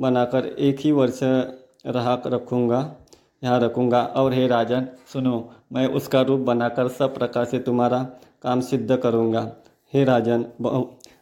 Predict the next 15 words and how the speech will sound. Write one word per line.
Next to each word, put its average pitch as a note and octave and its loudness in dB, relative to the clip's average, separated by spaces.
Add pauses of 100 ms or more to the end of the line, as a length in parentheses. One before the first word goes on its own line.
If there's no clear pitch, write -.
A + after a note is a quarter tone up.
रात B2+ 2
बहुत B2 2
बीत B2 0
गई, A2+ 2 (540)
अब C3+ 2
सो C3 0
जाओ। A#2 2
आज B2+ 0
से C3 0
तीसरे C3 0
दिन B2+ 2
मुझसे B2+ 0
तुम्हारी A#2+ 0
भेंट A#2 -2
होगी। A2+ -4